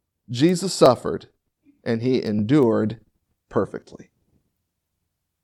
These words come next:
Peter said these words on the day of Pentecost to the crowd gathered in the temple. In Acts three fifteen, it says, as he's speaking to the crowd, he says, "And you killed the author of life, whom God raised from the dead.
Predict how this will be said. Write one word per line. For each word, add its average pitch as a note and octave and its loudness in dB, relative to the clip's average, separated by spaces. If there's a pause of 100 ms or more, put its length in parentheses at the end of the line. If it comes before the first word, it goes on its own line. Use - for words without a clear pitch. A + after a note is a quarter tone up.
(640)
Peter F3 8
said D3+ 6
these F3 4
words A#2+ 0
on A#2+ 2
the A#2+ 0
day C3+ 4
of B2+ 0
Pentecost D3+ 0
to A#2 -6
the G2+ -6
crowd B2+ 4
gathered B2 2
in A2+ -2
the G#2 -4
temple. A#2 -6 (140)
In A2 -2
Acts - -4 (380)
three D#3 4
fifteen, D3 2
it - -2
says, C3+ 4 (340)
as A2 -4
he's B2+ 0
speaking B2+ -2
to B2+ -4
the A#2+ 0
crowd, C#3+ 4
he B2 -2
says, C3 0
"And A#2+ -6
you G#3 -2
killed A#2+ 0
the C3 -10
author D3+ -2
of C3+ -2
life, D#3+ -4 (640)
whom B2+ -2
God D#3+ 4
raised B2+ 0
from A#2 -2
the G#2 -2
dead. G#2 2